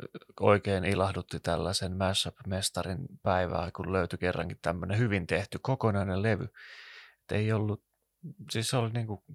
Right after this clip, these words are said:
kaiken kaikkiaan hyvin tehty, et sinne oli tosiaan tän Danny Brownin ehkä niinku synkimmän albumin Atrocity Exhibitionin biittien päälle liimattu sitten muita, tota, räppibiisien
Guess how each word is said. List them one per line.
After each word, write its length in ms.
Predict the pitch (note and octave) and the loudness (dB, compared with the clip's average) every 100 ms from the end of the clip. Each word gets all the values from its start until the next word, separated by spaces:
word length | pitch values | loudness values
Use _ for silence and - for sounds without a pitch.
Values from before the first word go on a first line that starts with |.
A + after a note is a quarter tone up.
| - | -2
kaiken 260 | G#2+ F2+ | 2 2
kaikkiaan 440 | E2+ E2 - F#2 G2+ | 2 0 0 0 0
hyvin 200 | F#2+ F2 | -2 -2
tehty, 340 | F2 G2 - | -2 -4 -6
et 120 | - - | -8 -6
sinne 260 | F#2 F#2+ | -6 -2
oli 140 | F#2+ F#2 | -2 0
tosiaan 460 | G2+ F#2+ G2 G2 | 0 2 2 2
tän 260 | F#2+ F#2 F2+ - - - - - - - - - - | 2 2 0 -10 -20 -20 -18 -16 -16 -18 -20 -6 2
Danny 200 | F#2+ F#2 | 4 2
Brownin 480 | - F#2 F#2 F2+ F2 | 2 6 8 6 2
ehkä 280 | G2 - F#2+ | 0 0 -2
niinku 200 | F#2+ G2 | -2 0
synkimmän 720 | - G2+ F#2 F#2 F2+ F2 - | 2 2 0 0 0 0 4
albumin 580 | G2 F#2 F#2 F2+ F#2+ - - | 4 4 0 -4 -6 -10 -2
Atrocity 680 | G#2+ F#2+ G#2 F#2+ - E2+ F2+ | 0 0 -2 -2 -4 -4 -4
Exhibitionin 800 | F#2 - F2+ F#2 E2 F2 F2 - D#2 | -4 -4 -4 -4 -4 -4 -6 -8 -4
biittien 460 | F#2 F2+ - E2+ | -4 -2 -4 -4
päälle 300 | F2 E2+ E2 E2 - _ _ | 0 0 0 -4 -6 _ _
liimattu 480 | F#2 G2 F2+ E2+ - | -2 0 -2 -4 -6
sitten 360 | G2 F2 - | -6 -6 -4
muita, 460 | G2 G2 F#2 F2+ E2+ | -2 0 2 0 0
tota, 320 | - - E2+ | -2 -2 0
räppibiisien 840 | F2+ F#2 - E2+ E2+ - D#2+ F#2 | 0 -2 -4 -6 -2 -2 -2 -6